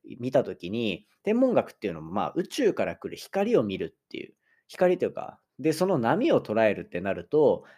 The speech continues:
単純にこう、私たちが目で覗いて見る望遠鏡っていうのは、あれ、目で見える光で使う可視光望遠鏡って呼ばれる、可視光天文学っていうところの分野になったりすると。で、その一方で、今回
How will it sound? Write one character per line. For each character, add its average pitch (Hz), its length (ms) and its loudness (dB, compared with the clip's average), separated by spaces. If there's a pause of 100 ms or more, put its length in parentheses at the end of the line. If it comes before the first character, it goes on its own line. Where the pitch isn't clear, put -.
(140)
単 220 180 0
純 208 160 0
に 214 80 0
こ 185 280 4
う、 - 40 4
私 175 240 4
た 127 120 4
ち - 140 -6
が 87 80 0
目 123 160 4
で 107 120 2
覗 92 340 0
い 98 60 -4
て 104 140 -4
見 104 120 0
る 98 80 -6
望 98 340 -2
遠 95 160 -6
鏡 92 240 -6
っ - 60 -20
て - 100 -6
い - 40 -2
う - 40 -4
の 104 120 -2
は、 147 260 0 (220)
あ 156 80 -2
れ、 175 100 2
目 190 160 6
で 143 140 6
見 98 180 -4
え 90 80 -2
る - 80 -12
光 87 420 -6
で 147 140 2
使 - 300 -4
う 151 300 0 (180)
可 - 180 -8
視 - 160 -6
光 110 300 2
望 98 300 -4
遠 90 240 -10
鏡 - 220 -10
っ - 120 -20
て 107 80 -6
呼 92 60 -6
ば 85 100 -6
れ 120 80 -6
る、 160 220 0 (260)
可 135 120 -2
視 139 120 -6
光 165 240 2
天 131 260 2
文 113 180 0
学 - 220 -8
っ - 20 -20 (120)
て - 60 -14
い - 40 -12
う - 40 -14
と 139 100 -14
こ 170 80 2
ろ 170 60 4
の 107 60 -4
分 95 160 -6
野 87 100 -6
に 80 100 -12
な 78 80 -12
っ - 100 -20
た - 80 -12
り - 60 -16
す - 160 -18
る - 120 -20
と。 - 60 -20 (560)
で、 185 120 2
そ 185 180 -4
の 240 240 -4 (160)
一 170 160 -4 (160)
方 196 200 8
で、 127 220 6
今 107 300 -2
回 98 500 -2